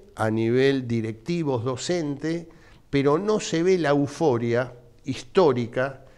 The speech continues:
que tuvo el movimiento estudiantil. Eso no se está viendo. ¿Por qué marco el tema universitario? Porque en general,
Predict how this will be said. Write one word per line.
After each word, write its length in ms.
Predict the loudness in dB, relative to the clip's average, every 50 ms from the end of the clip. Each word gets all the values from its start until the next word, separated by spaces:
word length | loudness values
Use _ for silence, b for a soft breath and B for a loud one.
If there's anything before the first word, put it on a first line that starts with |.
| b b
que 180 | b -2 -2 0
tuvo 280 | 2 2 2 4 2
el 60 | 2
movimiento 560 | 2 2 2 2 2 2 2 2 0 0 -2 -4
estudiantil. 640 | -6 -4 -4 -4 -4 -4 -6 -8 -12 -14 -18 -18 -20 _ _ _ _ _ _ _ _ _ _ _ _ _ _ _ _ -14 _ -4
Eso 320 | -4 -2 0 0 0 2
no 220 | 4 2 2 2
se 160 | 0 -2 -4 -4
está 240 | -4 -2 -2 -2
viendo. 500 | 0 -2 -4 -8 -10 -12 -12 -14 -14 -14 B B B B B B B
¿Por 260 | 2 4 4 2 0
qué 200 | 0 0 0 2
marco 800 | 4 4 4 4 4 2 -2 -4 -4 -4 -4 -4 -4 -8 -14 -20 -20 -20 _ _ _ _ _ _ _ _ -20 _ -8
el 200 | -6 -6 -6 -6
tema 500 | -4 -2 0 0 0 0 0 0 0 0
universitario? 1160 | -2 -2 -2 0 0 0 -2 -2 -4 -6 -8 -6 -2 0 0 0 0 0 0 -2 -2 -2 -4 -4 -4
Porque 560 | -2 -2 -2 -2 -4 -6 -4 -4 -2 -2 -2
en 120 | -4 -4
general, 840 | -6 -4 -2 -2 0 0 2 2 4 4 4 4 2 -2 -8 -14 -18